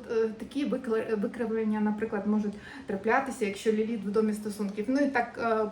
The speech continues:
по, е, всіх сферах можна пройтися, да? От, е, в тих сферах можуть трапля-, траплятися викривлення.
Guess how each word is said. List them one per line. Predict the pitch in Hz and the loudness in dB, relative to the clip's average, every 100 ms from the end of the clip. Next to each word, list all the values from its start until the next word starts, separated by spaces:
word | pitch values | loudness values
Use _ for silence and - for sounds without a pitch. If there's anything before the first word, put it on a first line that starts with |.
| 220 | 0
по, | 233 220 - - 254 254 | 4 4 2 -14 -12 -8
е, | 233 214 214 208 | -2 2 2 0
всіх | - 269 - | -2 -4 -4
сферах | - 240 220 220 | -2 0 2 0
можна | 214 214 | 2 2
пройтися, | 208 226 233 349 403 - | 2 -2 -2 -4 -4 -4
да? | 214 226 254 | -2 2 2
От, | 220 220 - 214 | 2 0 -4 -2
е, | |
в | 208 208 | -2 -2
тих | 202 262 | -4 -8
сферах | - - 254 247 226 | -8 -2 0 2 2
можуть | 214 233 240 - - - - | 2 2 -2 -6 -14 -14 -6
трапля-, | 220 220 233 220 208 | -6 -2 -2 -2 -4
траплятися | 214 214 240 240 - | -4 0 -2 -2 -4
викривлення. | 214 233 220 202 175 175 - | -2 0 -2 -4 -6 -8 -10